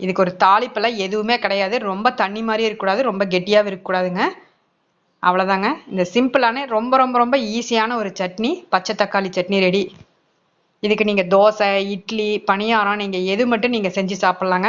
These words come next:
மெயினா டிராவல்ல, அதாவது இந்த ஊருக்கெல்லாம் போறவங்க இதை நீங்க செஞ்சு எடுத்துட்டு போயிருங்க, அவ்வளவு சூப்பரா இருக்கும். இந்த சீசன்ல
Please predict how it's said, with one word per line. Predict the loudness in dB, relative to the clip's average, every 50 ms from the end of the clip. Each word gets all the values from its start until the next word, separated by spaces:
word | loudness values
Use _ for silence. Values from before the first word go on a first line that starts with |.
| -2 -2
மெயினா | -2 -2 0 0 0 -2 -2 -2
டிராவல்ல, | 0 2 2 2 0 0 -2 -2 -4 -4 -6 -16 _ _ _ _ _ _ -8
அதாவது | -4 -4 -2 -2 -2
இந்த | -4 -4 -4 -2
ஊருக்கெல்லாம் | -2 -2 0 0 2 2 2 2 4
போறவங்க | 4 4 4 2 0 -2 -2
இதை | -2 -4 -4
நீங்க | -4 -4 -6 -4 -4
செஞ்சு | -6 -4 0 0 0
எடுத்துட்டு | 0 0 -2 -4 -4 0 0
போயிருங்க, | 0 2 2 2 0 0 -2 -2 -2 0 0
அவ்வளவு | 0 2 2 2 2 2 0
சூப்பரா | -2 0 0 2 0 0
இருக்கும். | 0 0 0 0 -2 -2 -4 -20 _ _ _ -8
இந்த | -2 -2 -2 -2
சீசன்ல | -2 -4 -2 -2 -2 0 0 -2